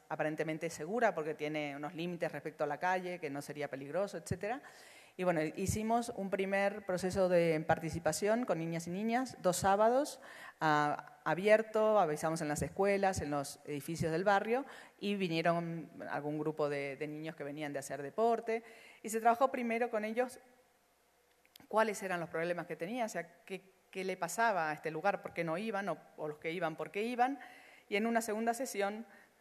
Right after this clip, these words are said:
se propuso ya una utilización, qué actividades se podía ver, y, un, y se terminó con una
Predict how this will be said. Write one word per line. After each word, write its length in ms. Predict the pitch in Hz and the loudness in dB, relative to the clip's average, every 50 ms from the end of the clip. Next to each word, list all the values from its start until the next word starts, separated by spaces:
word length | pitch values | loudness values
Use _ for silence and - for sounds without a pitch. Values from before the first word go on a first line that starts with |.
| _ _ | _ _
se 180 | - - 190 175 | -8 -6 -4 0
propuso 480 | 190 185 180 180 214 208 - - 202 | 2 2 2 0 -2 -4 -4 -6 -8
ya 400 | 196 180 175 175 185 196 - - - - - - _ _ _ - _ _ _ _ _ _ _ _ _ _ _ | -4 2 2 4 4 2 0 -6 -12 -20 -20 -20 _ _ _ -20 _ _ _ _ _ _ _ _ _ _ _
una 560 | 196 190 196 185 170 175 170 160 160 165 - - | -6 -4 -2 0 0 0 0 0 -2 -4 -6 -8
utilización, 920 | 175 185 - 190 180 175 - 180 170 - 254 247 247 262 269 277 262 - - - - | -10 -8 -8 -8 -8 -6 -8 -8 -8 -4 0 0 0 0 0 -4 -6 -10 -14 -18 -8
qué 80 | - 196 | -6 -6
actividades 640 | 196 - - 190 180 190 220 233 220 196 180 170 | -6 -6 -10 -10 -2 2 2 4 4 2 0 -4
se 80 | 165 - | -6 -6
podía 200 | 180 190 208 214 | -4 -2 0 4
ver, 240 | 214 233 262 277 - | 4 4 4 4 -2
y, 100 | 214 214 | -6 -6
un, 180 | 220 220 233 233 - | -4 -4 -4 -8 -10
y 80 | - 185 | -12 -10
se 140 | 208 202 | -10 -6
terminó 360 | 180 202 196 202 202 214 233 226 | -6 -6 -6 -6 -6 -6 -6 -2
con 160 | 247 226 208 | -2 -2 -2
una 360 | 202 208 214 208 214 214 214 | -2 -2 0 0 0 -2 -4